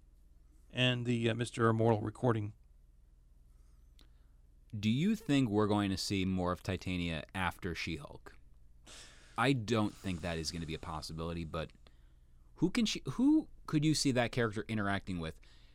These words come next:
Speaker 2: with her as the villain?
Speaker 1: With Titania as the villain, who could she interact with?
Speaker 2: It's really hard. I could see maybe Spider-Man.
Speaker 1: Yeah, I'm, I'm just trying to think of somebody that she could be paired up against, or,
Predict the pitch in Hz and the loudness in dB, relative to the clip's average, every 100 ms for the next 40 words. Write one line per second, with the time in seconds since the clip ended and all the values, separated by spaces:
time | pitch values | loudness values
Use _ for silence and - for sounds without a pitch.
0 | - - 110 - 110 110 101 90 87 80 | -16 -4 -4 -2 -2 -2 -4 -4 -4 -4
1 | 60 - - - - - - 113 - - | -8 -16 -20 -20 -20 -20 -14 -12 -12 -16
2 | - - 123 143 151 165 143 147 160 170 | -20 -12 -4 2 4 6 4 2 4 2
3 | 160 156 - 123 139 123 120 120 123 - | 0 -8 -12 -10 -8 -8 -8 -8 -12 -12
4 | - - - - - - - 131 - 117 | -18 -20 -20 -20 -20 -20 -2 0 4 6
5 | 185 139 123 - - 107 107 120 - 131 | 6 6 2 0 0 0 2 0 0 4
6 | 151 110 90 92 101 104 113 - 117 120 | 4 4 4 4 4 4 2 0 0 2
7 | 123 123 127 127 - - - - - - | 2 0 -2 -6 -12 -20 -20 -20 -20 -20
8 | - - - - - - - - - - | -20 -20 -20 -20 -20 -20 -20 -20 -20 -20
9 | - - - - - - - - - - | -20 -20 -20 -20 -20 -20 -20 -20 -20 -20
10 | - - - - - - - - - - | -20 -20 -20 -20 -20 -20 -20 -20 -20 -20
11 | - - - - 135 135 131 127 131 - | -20 -18 -16 -10 0 2 4 2 -4 -16
12 | - - - - - - - 127 143 135 | -20 -20 -20 -20 -20 -20 2 4 4 4
13 | 147 - - - 135 135 113 - 135 127 | 4 4 4 6 6 6 4 4 4 4
14 | 117 - - 113 120 - 123 117 117 107 | 2 0 -6 -4 -4 2 4 4 2 2
15 | 117 113 - 113 | 2 2 2 2